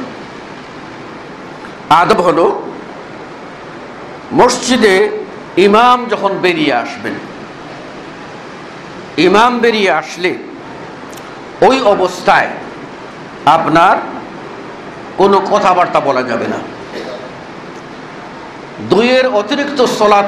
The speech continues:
পড়তে থাকার অভ্যাস পরিত্যাগ করতে হবে এবং কাউকে কোনো উপদেশও দেওয়া যাবে না।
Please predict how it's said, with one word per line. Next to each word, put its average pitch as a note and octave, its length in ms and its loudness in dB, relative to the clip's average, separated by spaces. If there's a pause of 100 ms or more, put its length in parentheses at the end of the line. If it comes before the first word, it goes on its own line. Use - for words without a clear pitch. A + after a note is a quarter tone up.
পড়তে G#3+ 300 4
থাকার F3 400 4
অভ্যাস F3+ 400 4 (300)
পরিত্যাগ E3+ 420 4
করতে - 280 2
হবে A#2 200 2 (1400)
এবং A#3 280 6 (1900)
কাউকে B3 520 4 (440)
কোনো G#3 280 6
উপদেশও A3+ 480 4
দেওয়া D#3 240 6
যাবে A#2 200 -2
না। A2+ 100 -4